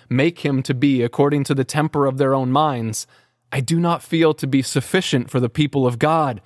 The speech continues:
We want a personal Christ. This has been a power to the Romish church, a power which they have used for ill, but always a power.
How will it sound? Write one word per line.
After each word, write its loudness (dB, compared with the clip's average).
We 0
want -2
a 0
personal -2
Christ. -2
This 0
has -2
been 0
a 2
power 2
to -8
the 4
Romish 0
church, -4
a -2
power 0
which 0
they 4
have 0
used 0
for 0
ill, 0
but -2
always 0
a -6
power. -2